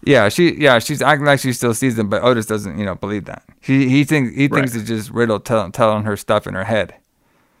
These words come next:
Speaker 2: Right.
Speaker 1: All right, and then he's basically just saying, like, Otis is like, "Listen, everybody, we all have to do something, or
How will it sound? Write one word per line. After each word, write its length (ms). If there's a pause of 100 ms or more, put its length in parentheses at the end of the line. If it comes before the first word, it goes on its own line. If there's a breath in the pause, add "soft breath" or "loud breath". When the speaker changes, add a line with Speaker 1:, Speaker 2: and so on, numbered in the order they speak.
(380)
Speaker 2:
Right. 180 (280)
Speaker 1:
All 120
right, 200
and 100
then 240 (220)
he's 200
basically 440
just 100
saying, 280
like, 320
Otis 280
is 80
like, 160
"Listen, 460
everybody, 360
we 140
all 80
have 80
to 80
do 180
something, 400
or 260